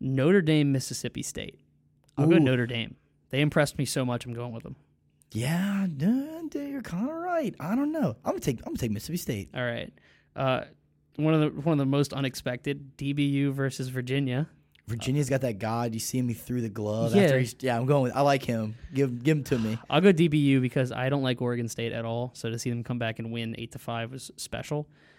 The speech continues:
Speaker 1: Uh, and of course, the Knoxville Super Regional, L S U versus Tennessee. Who you picking?
Speaker 2: I'm gonna pick,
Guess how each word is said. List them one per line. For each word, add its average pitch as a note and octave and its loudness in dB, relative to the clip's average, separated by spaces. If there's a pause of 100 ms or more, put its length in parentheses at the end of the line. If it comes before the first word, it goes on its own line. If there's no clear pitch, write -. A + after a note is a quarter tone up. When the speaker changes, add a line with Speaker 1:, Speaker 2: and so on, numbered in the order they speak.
(320)
Speaker 1:
Uh, C3 0
and C#3+ 0
of C3+ -2
course, C#3+ 2
the C3+ -2
Knoxville A#2+ -2
Super B2 -6
Regional, B2 -2
L C3 -2
S - -4
U B2 -2
versus A#2+ -8
Tennessee. B2+ -6 (420)
Who - -8
you B2 -6
picking? - -16
Speaker 2:
I'm C3 0
gonna D#3+ 4
pick, A#2 -4